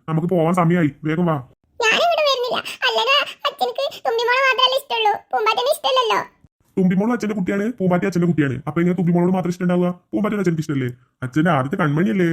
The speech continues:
Speaker 1: ഇങ്ങോട്ട് വാ.
Speaker 2: ഇല്ല, പൂമ്പാറ്റ വരൂല, പൂമ്പാറ്റ വരുന്നില്ല. അച്ഛനും തുമ്പി മോളും പോയിക്കോ. സോറി എടി ചേച്ചി, വാ, നമുക്ക് പോയിട്ട് വരാം, വാ. ഞാൻ വരുന്നില്ല എന്ന് പറഞ്ഞില്ലേ, നീ പോയിക്കോ.
Speaker 1: നീ ഇങ്ങോട്ട് മാറി നിന്ന് തുമ്പി മോളെ, ഞാൻ എടുക്കാം അവളെ. വാ അച്ഛന്റെ മോള് വാ, എന്തിനാ കരയണേ? കണ്ണൊക്കെ തുടച്ചേ.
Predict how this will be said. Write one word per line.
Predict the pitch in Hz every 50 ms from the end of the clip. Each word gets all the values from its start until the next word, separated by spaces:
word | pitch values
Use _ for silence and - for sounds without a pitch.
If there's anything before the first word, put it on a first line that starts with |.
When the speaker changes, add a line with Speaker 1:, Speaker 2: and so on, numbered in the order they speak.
| 165 165
Speaker 1:
ഇങ്ങോട്ട് | 165 147 151 185 185 175
വാ. | 165 165 175 175 - _ _ _ _ _ -
Speaker 2:
ഇല്ല, | 480 427 453 466 494 453 - - - _ _
പൂമ്പാറ്റ | - 440 403 440 403 427 466
വരൂല, | 453 440 427 440 453 440 403 - - -
പൂമ്പാറ്റ | - 415 403 427 494 480 453
വരുന്നില്ല. | 440 415 440 466 466 440 440 392 370 - - 403
അച്ഛനും | 370 427 440 466 466
തുമ്പി | 427 427 427
മോളും | 440 453 427 453
പോയിക്കോ. | 415 370 - 403 370 - - _ _ _ _ _ _ _ -
സോറി | 339 320 311 339 403 466
എടി | 427 -
ചേച്ചി, | - 381 381 392 392
വാ, | 403 392 330 294 320
നമുക്ക് | 330 349 339 381 415
പോയിട്ട് | 415 370 370 392 427
വരാം, | 403 370 359
വാ. | 359 330 277 269 - _ _ _ _ _ -
ഞാൻ | 403 427 453 453
വരുന്നില്ല | 392 427 466 508 480 466
എന്ന് | 494 480
പറഞ്ഞില്ലേ, | 453 427 453 466 427
നീ | 466 415 440
പോയിക്കോ. | 415 392 - 427 359 - - - _ - _ _ _ _ _
Speaker 1:
നീ | 208
ഇങ്ങോട്ട് | 226 220 220 220 220
മാറി | 208 214 214
നിന്ന് | 214 220
തുമ്പി | 202 196 202
മോളെ, | 202 208 - - - _ _ 180
ഞാൻ | 180 185 175
എടുക്കാം | 143 - 151 139
അവളെ. | 127 117 - - _ _ 147
വാ | 143 147 156 165
അച്ഛന്റെ | 160 - 156 165 165 165
മോള് | 160 160 165 165
വാ, | 160 160 160 160 160 156 160 - - 156
എന്തിനാ | 151 156 160 160 160
കരയണേ? | 156 151 151 151 151 151 151 -
കണ്ണൊക്കെ | 160 160 165 160 165 160
തുടച്ചേ. | 160 147 143 - 156